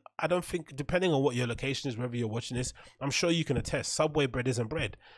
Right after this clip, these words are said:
You go there, maj-, mo-, majority for, it's sort of like the bread acts like as a vessel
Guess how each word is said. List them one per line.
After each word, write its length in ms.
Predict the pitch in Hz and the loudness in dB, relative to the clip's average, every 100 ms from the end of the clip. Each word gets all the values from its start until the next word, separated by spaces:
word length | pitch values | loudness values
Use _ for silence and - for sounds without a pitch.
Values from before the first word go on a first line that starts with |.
| - | -4
You 160 | 135 | 0
go 200 | 131 160 | 8 8
there, 200 | 170 143 | 8 4
maj-, 340 | 123 139 165 120 | 6 6 4 2
mo-, 320 | 123 139 156 - | 4 8 8 4
majority 800 | 135 135 135 110 160 160 143 127 | -2 2 0 6 6 6 0 -2
for, 320 | 143 127 117 - - - | 2 2 0 -6 -18 -4
it's 120 | - | 0
sort 240 | - 226 185 | 2 4 2
of 40 | |
like 200 | 175 151 | 0 -2
the 60 | 165 | -4
bread 280 | 113 180 180 | 0 0 0
acts 240 | 156 - | -6 -2
like 160 | 143 - | -4 -4
as 220 | 127 107 | -6 -4
a 260 | 113 110 107 - | -2 -2 -4 -12
vessel 640 | 107 113 143 - 151 151 | -6 -2 -2 0 -2 -4